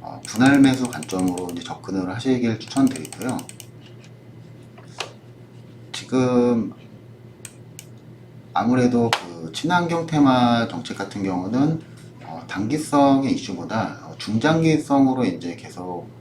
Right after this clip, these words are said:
부각을 받을 가능성이 높습니다. 그렇기 때문에, 어, 아까 말씀드렸던 천이백 원 정도 가격을 이제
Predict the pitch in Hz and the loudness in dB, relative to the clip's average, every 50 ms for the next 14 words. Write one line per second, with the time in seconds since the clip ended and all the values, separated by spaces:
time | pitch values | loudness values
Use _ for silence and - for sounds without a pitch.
0 | - - - - - - 113 113 113 120 113 113 - - 82 98 92 90 87 87 | -20 -20 -18 -14 -8 -4 -2 0 0 0 -2 -2 -6 -12 -10 -10 -10 -8 -6 -6
1 | 95 92 - 107 98 82 80 - - - 82 73 - - 87 80 - - - - | -6 -6 -8 -10 -12 -12 -14 -14 -14 -14 -12 -12 -8 -8 -8 -8 -8 -12 -18 -20
2 | - - - - - - - - - - - - 110 110 107 - - 101 95 95 | -20 -20 -20 -20 -20 -18 -18 -16 -16 -16 -14 -10 -8 -8 -8 -8 -8 -8 -6 -4
3 | 98 113 131 143 151 160 165 160 - - - - - - - - - - 76 80 | -2 0 2 2 2 0 -2 -6 -10 -18 -20 -20 -20 -20 -20 -20 -18 -16 -14 -14
4 | 80 - - - 98 - 90 - - - 104 104 92 92 95 90 - - - 92 | -12 -12 -10 -10 -10 -10 -10 -10 -10 -8 -6 -6 -4 -4 -6 -8 -10 -10 -8 -6
5 | 92 92 90 90 - - - 156 160 160 151 147 143 139 135 131 131 127 110 104 | -4 -4 -6 -8 -10 -8 -6 -2 -2 -2 0 0 0 0 0 2 2 2 0 0
6 | 104 95 101 101 - - - 92 95 92 92 90 87 92 90 92 87 85 87 85 | -6 -6 -6 -6 -8 -10 -8 -4 -2 -2 -2 -4 -4 -6 -8 -8 -8 -8 -10 -12
7 | 85 82 82 | -12 -12 -14